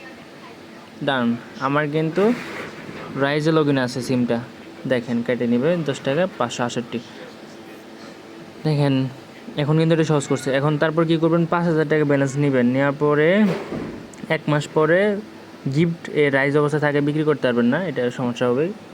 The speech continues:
সুইচ কইরা তারপরে এখান থেকে দুইশো ঊনচল্লিশ টাকা ব্যাক, ষাট জিবি, সাত দিন এটা গিফট করবেন। এটা কত করে পড়বে? মার্কেটে আজকে চলতেছে দুইশো টাকা করে। আপনি যদি আমার পঁচিশ পার্সেন্ট ব্যালেন্স নেন,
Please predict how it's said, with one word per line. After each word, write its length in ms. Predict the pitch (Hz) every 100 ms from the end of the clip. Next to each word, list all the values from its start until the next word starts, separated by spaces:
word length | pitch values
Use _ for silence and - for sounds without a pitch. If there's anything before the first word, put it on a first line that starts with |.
| 131 131
সুইচ 240 | 156 143 -
কইরা 220 | 165 165
তারপরে 360 | 175 170 160 160 147
এখান 140 | 139
থেকে 140 | 139 151
দুইশো 200 | 151 147
ঊনচল্লিশ 320 | 151 147 165
টাকা 220 | 160 160 160 165 -
ব্যাক, 160 | 139 170 170 - - -
ষাট 220 | - 139 131
জিবি, 200 | 143 180 233 - - - -
সাত 140 | 156 143
দিন 80 | 139
এটা 140 | 131 135
গিফট 160 | 123 127
করবেন। 160 | 123
এটা 160 | 135 160
কত 140 | 175 175
করে 120 | 165 156
পড়বে? 240 | 135 117
মার্কেটে 380 | 127 139 143 143
আজকে 180 | 143 156
চলতেছে 320 | 151 156 147
দুইশো 300 | 131 147 156
টাকা 220 | 131 120 113
করে। 140 | 110 117 - - - - - - - - - -
আপনি 160 | - 151
যদি 140 | 143
আমার 160 | 139 139
পঁচিশ 280 | 170 175 170
পার্সেন্ট 280 | 156 139 131
ব্যালেন্স 260 | 135 135 -
নেন, 240 | 147 143